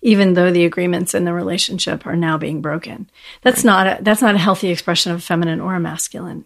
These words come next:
Speaker 1: That's a way we're cheating. And we're cheating ourselves as much as we're cheating each other.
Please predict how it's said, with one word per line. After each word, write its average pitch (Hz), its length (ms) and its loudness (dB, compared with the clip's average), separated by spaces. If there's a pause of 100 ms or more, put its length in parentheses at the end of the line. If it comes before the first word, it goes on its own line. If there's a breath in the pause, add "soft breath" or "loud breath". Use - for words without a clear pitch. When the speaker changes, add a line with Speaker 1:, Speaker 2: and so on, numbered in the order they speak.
Speaker 1:
That's 202 200 -4
a 202 60 2
way 185 220 2
we're 170 160 -4
cheating. 175 640 -2 (420 loud breath)
And 214 100 4
we're 214 100 6
cheating 226 340 4
ourselves 180 460 0
as 170 120 -8
much 165 220 -4
as 170 160 -6
we're 165 120 -6
cheating 170 360 -6
each 165 160 -8
other. 160 340 -10